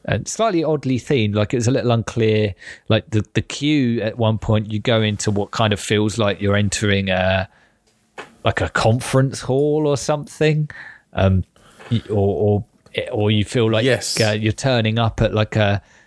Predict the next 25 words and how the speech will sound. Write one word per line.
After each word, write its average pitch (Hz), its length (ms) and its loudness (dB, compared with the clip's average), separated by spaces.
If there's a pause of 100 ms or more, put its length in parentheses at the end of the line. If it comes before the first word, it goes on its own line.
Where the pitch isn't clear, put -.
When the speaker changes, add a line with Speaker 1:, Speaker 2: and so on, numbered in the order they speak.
(180)
Speaker 1:
some 104 300 2 (100)
biotech 120 680 0
company, 139 600 0
and 110 120 0
you're 104 120 0
in 113 120 0
the 107 80 0
lobby, 117 340 2
Speaker 2:
So 120 100 2
Speaker 1:
and 104 80 2
there 107 140 2
are 107 40 0
big 107 220 -2
screens 113 460 0
everywhere 113 640 2
of 104 100 -6
the 110 160 2
owner 113 380 0
talking 110 360 -2
about 104 260 -4
how 110 200 -2
amazing 107 440 -2
their 107 200 -2
inventions 110 640 -2
are. 117 320 -2